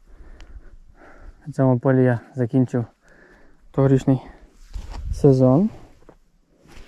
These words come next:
І ось я приїхав знову на це поле. Ну, до цього поля я об'їхав ще два поля. На жаль, на них нічого взагалі не було, ніяких знахідок абсолютно. Ну, я приїхав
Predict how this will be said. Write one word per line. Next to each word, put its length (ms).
І 60
ось 240
я 80
приїхав 460
знову 280
на 140
це 140
поле. 360
Ну, 80
до 100
цього 240
поля 220
я 220
об'їхав 400
ще 180
два 160
поля. 380
На 140
жаль, 200
на 60
них 140
нічого 460
взагалі 280
не 100
було, 340
ніяких 380
знахідок 600
абсолютно. 680
Ну, 240
я 140
приїхав 420